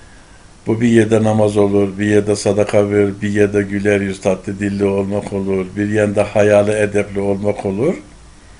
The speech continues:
Emir doğrultusunda bir yanda içkiyi terk etmek olur. O da bir güzellik.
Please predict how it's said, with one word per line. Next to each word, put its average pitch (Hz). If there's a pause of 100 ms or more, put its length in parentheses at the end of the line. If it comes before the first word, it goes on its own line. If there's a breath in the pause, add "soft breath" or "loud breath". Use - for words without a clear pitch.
(840 soft breath)
Emir 110
doğrultusunda 98 (160)
bir 110
yanda 110
içkiyi 110
terk 104
etmek 107
olur. 101
O 92
da 95
bir 131
güzellik. 160